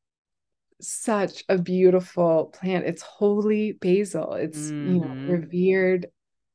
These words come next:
Speaker 1: throughout the world, and
Speaker 2: Mm-hmm.
Speaker 1: especially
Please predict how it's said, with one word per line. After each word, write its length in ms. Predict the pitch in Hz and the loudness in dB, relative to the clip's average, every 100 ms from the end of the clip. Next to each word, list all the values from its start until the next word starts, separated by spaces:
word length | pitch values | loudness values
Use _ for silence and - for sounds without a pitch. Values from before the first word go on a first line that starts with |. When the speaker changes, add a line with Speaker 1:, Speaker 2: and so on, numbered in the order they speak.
| _ _ | _ _
Speaker 1:
throughout 640 | - 196 170 165 165 - - _ _ - | -4 -2 0 -2 -4 -8 -20 _ _ 0
the 140 | 185 | 2
world, 580 | 170 190 175 160 170 180 | 4 4 6 4 2 -2
and 120 | 165 | -4
Speaker 2:
Mm-hmm. 80 | 180 | -6
Speaker 1:
especially 600 | 160 180 180 170 165 | -6 -6 -4 -4 -4